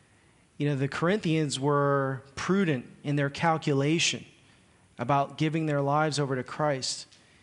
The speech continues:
And Paul was totally radical, and they were just like, "I don't know if I want to go that far."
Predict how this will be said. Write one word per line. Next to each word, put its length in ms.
And 160
Paul 720
was 220
totally 500
radical, 600
and 140
they 100
were 120
just 200
like, 280
"I 120
don't 160
know 160
if 80
I 60
want 160
to 60
go 200
that 180
far." 400